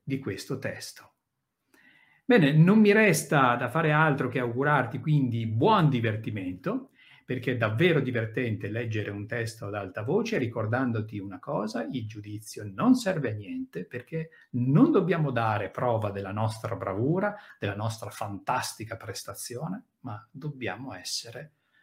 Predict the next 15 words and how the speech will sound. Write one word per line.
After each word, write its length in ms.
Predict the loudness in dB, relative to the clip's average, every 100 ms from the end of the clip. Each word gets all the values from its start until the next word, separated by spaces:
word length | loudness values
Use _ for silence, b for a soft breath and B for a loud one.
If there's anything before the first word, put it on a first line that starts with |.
| _ -4
uno 200 | 0 0
strumento 840 | -2 -2 0 -2 -4 -8 -10 -12
per 560 | -10 -8 -8 -10 -18 _
mettere 400 | -2 0 0 -2
in 80 | -2
collegamento 600 | -2 -4 -2 -4 -4 -4
il 140 | -4
testo 600 | -6 -10 -10 -16 -16 -18 _ _ _ _ _
e 400 | -8 -8 -10 _ _ _ _
chi 140 | -6
ci 140 | -4 -4
sta 480 | -6 -10 -10 -16 _
ascoltando 960 | -10 -4 -2 -2 -6 -8 -10 -12 -14 _ -8
mentre 680 | -6 -4 -6 -4 -6 -8 -12
leggiamo. 720 | -4 -2 0 0 -4 -14 -20